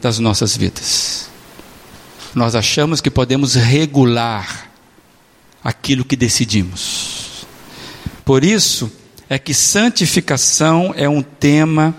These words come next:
talvez, um dos mais mal entendidos,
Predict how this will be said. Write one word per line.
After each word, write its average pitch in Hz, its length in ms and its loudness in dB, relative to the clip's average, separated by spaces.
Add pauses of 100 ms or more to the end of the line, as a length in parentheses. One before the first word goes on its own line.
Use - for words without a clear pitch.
(520)
talvez, 143 840 0 (160)
um 123 120 4
dos 117 200 2
mais 160 600 2
mal 143 560 2
entendidos, 135 1200 2